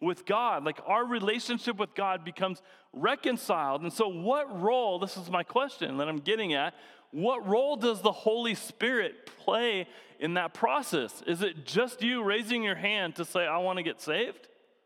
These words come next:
I-, is it just you acknowledging your need for Jesus?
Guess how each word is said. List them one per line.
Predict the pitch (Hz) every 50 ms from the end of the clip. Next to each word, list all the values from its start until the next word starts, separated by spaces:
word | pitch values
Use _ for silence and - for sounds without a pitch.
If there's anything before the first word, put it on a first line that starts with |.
| _ _ _ _ _ _ _ _ _ _ _ _ _ -
I-, | 185 190 185
is | 208 226 196
it | 226 185 156 131
just | - 165 233 254 240 - -
you | 240 254 240
acknowledging | 220 185 180 185 190 214 226 220 190 165 190 180 175
your | 180 175
need | 180 185 190 185
for | - - 165
Jesus? | 147 147 165 160 147 131 117 113 113 - - - -